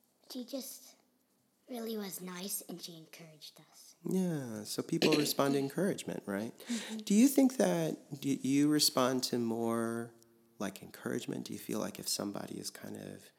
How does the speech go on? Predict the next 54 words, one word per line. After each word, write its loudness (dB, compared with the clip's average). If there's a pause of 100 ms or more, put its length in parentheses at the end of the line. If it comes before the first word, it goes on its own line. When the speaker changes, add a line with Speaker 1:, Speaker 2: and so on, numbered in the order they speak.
(600)
Speaker 2:
you -6
know, -6
working -8
with -10
you -6
and -8
praising -6
you, -6
that -6
that -10 (120)
helps -8
you -4
wanna -8
take -12
risks, -6 (400)
you -6
know, -6
and -10
do -10
something -8
different? -12 (200)
Yeah. -14
Speaker 1:
Mm-hmm. -12 (180)
Speaker 2:
Yeah, -2
me -2
too. -6 (280)
I -4
think -8
that's, -8 (400)
we'll 6
do 8
a 8
lot 8
of 4
that 0
with -8 (320)
the -2
workshop -2
stuff, -2
'cause -6
it -6
will 2
be 2
hard, -6
but -10
it -4
will -2
be -6
fun, -8
right? -6
I 0
mean, 6
that's 0
what, -2